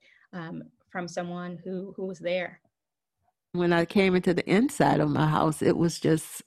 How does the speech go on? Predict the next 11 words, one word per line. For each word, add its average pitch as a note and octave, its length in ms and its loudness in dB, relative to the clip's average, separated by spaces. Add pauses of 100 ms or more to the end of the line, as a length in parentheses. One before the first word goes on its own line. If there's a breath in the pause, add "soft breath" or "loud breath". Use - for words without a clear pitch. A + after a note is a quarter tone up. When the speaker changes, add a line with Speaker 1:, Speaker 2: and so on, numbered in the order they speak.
(160)
Speaker 2:
a D#3 60 2
catastrophe. - 1000 2 (1500 loud breath)
Um, D#3 540 2 (1040)
everything E3+ 460 4
was D#3 160 -2
topsy-turvy. F3+ 1200 2
It - 180 2
was - 560 0
mud. E3+ 920 4 (1000)
It E3+ 140 2
just, E3+ 180 4